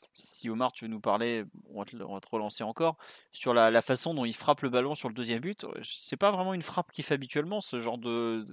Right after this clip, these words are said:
un peu... Euh, je sais pas si on peut dire en rupture, ou... j'arrive même pas vraiment à la décrire en fait. Elle est très sèche, elle est très puissante, elle, elle, elle reste au sol.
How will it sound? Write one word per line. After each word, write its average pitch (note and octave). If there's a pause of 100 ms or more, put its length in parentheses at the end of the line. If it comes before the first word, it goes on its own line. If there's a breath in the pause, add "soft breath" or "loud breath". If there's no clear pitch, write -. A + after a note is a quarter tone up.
(140)
un G#2
peu... C#3
Euh, A#2+ (560 loud breath)
je -
sais -
pas C3
si -
on A2
peut A#2+
dire A2
en A2+
rupture, C#3+
ou... A2+
j'arrive A#2+
même E3
pas F#3+
vraiment E3+
à F3
la D3
décrire C#3+
en A2+
fait. A#2
Elle G#3
est A3+
très E3
sèche, F3+
elle G#2+
est D3
très -
puissante, F#3
elle, A2+
elle, A#1+
elle A2+
reste D3+
au E3
sol. F3+